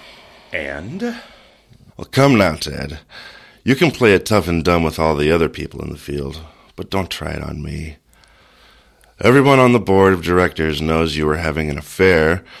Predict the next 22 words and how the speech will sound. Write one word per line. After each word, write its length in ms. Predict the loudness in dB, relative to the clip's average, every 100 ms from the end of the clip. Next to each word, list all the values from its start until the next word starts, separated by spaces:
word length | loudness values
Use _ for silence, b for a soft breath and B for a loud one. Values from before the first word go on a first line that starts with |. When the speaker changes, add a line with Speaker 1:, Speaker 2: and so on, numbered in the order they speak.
| B B B B B B
Speaker 2:
with 180 | -14 -6
Agent 340 | -2 -2 -4
Garland 460 | -2 2 2 2 0
before 340 | -4 0 2
this 220 | 2 0 -2
whole 440 | 0 2 2 0
Jerry 520 | -6 -6 -2 0 -2
Maggard 500 | -2 -2 -2 -4 -8
thing 220 | -12 -14
started. 500 | -10 -4 -4 -4 -8 -16 B B B B B B
Speaker 1:
Is 120 | -16
that 200 | -12 -12
so? 360 | -12 -12 -12 -14 _ _ _ _ _ b b b _ B B B B B B B B B
Speaker 2:
Fine. 500 | _ 0 2 4 0 -4 B B B B B B B B
Play 160 | -8 -4
the 80 | -2
denial 440 | -2 -2 0 2
out. 360 | 2 0 -4 -16 -16
I 120 | -4 0
don't 160 | 0
blame 280 | 2 2 4
you. 180 | 2